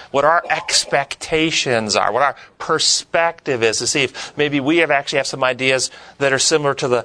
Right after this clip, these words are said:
apostles' ideas, what they were expecting. They were expecting certain things to fold in a certain way. They had a great disappointment. You know, we know from our history, uh, eighteen forty-four, they had a certain expectation, a certain perspective, and, and it was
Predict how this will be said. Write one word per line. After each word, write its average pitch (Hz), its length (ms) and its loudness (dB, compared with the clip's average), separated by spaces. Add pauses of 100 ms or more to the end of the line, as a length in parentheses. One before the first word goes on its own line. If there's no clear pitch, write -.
(160)
apostles' 165 760 0
ideas, 123 320 2
what 123 140 -2
they 143 140 0
were 135 160 2
expecting. 180 460 -2
They 143 80 4
were 175 100 2
expecting 170 540 -4
certain 160 320 0
things 160 320 -2
to 156 100 -2
fold 156 280 2
in 147 60 -6
a - 20 -4
certain 143 260 -2
way. 208 200 2 (180)
They 254 80 0
had 262 100 2
a 151 60 2
great 117 220 0
disappointment. 156 800 -4 (760)
You 170 180 -2
know, 165 180 2 (120)
we 180 120 2
know 180 120 4
from 165 180 -2
our 147 100 4
history, 165 520 0
uh, 127 340 2 (120)
eighteen 127 580 -4 (120)
forty-four, 143 760 2 (160)
they 202 80 2
had 226 100 4
a 175 40 -2
certain 147 240 0
expectation, 147 1080 0 (200)
a - 80 0
certain - 240 0
perspective, - 720 -2
and, 113 140 -4 (220)
and 131 340 -2
it 127 120 0
was 123 340 -2